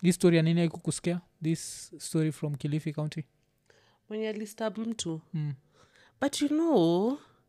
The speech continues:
Speaker 2: here's the thing. Wives kill husbands all
Speaker 1: Yeah,
Speaker 2: the
Speaker 1: yeah,
Speaker 2: time.
Speaker 1: yeah,
Speaker 2: Do,
Speaker 1: yeah.
Speaker 2: do, has, do, do men stop getting married? Women, we are killed by
Speaker 1: Mm, mm.
Speaker 2: romantic partners. Like, femicide is
Speaker 1: Yeah,
Speaker 2: a thing.
Speaker 1: yeah, yeah, yeah, yeah.
Speaker 2: We are actively murdered.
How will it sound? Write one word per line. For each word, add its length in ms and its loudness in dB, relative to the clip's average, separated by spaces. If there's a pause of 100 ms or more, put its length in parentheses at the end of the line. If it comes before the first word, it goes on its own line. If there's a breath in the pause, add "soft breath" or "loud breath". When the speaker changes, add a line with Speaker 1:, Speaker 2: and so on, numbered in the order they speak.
(1080)
Speaker 2:
here's 260 -4
the 100 -6
thing. 380 -4 (340)
Wives 320 0
kill 220 -2
husbands 400 -4
all 80 6
Speaker 1:
Yeah, 140 10
Speaker 2:
the 80 2
Speaker 1:
yeah, 100 0
Speaker 2:
time. 160 0
Speaker 1:
yeah, 80 2 (140)
Speaker 2:
Do, 80 0
Speaker 1:
yeah. 400 0 (600 soft breath)
Speaker 2:
do, 440 2
has, 360 -2
do, 260 0
do 200 -2
men 220 0
stop 280 -4
getting 340 -4
married? 280 -4
Women, 520 6
we 100 10
are 80 8
killed 720 8
by 220 10
Speaker 1:
Mm, 60 10
mm. 40 8
Speaker 2:
romantic 540 8
partners. 540 4 (220 soft breath)
Like, 180 0
femicide 680 6
is 100 4
Speaker 1:
Yeah, 120 12
Speaker 2:
a 40 8
thing. 180 2
Speaker 1:
yeah, 140 8 (100)
yeah, 180 2 (120)
yeah, 160 0 (120)
yeah. 160 -2
Speaker 2:
We 160 2
are 240 4
actively 480 4
murdered. 540 0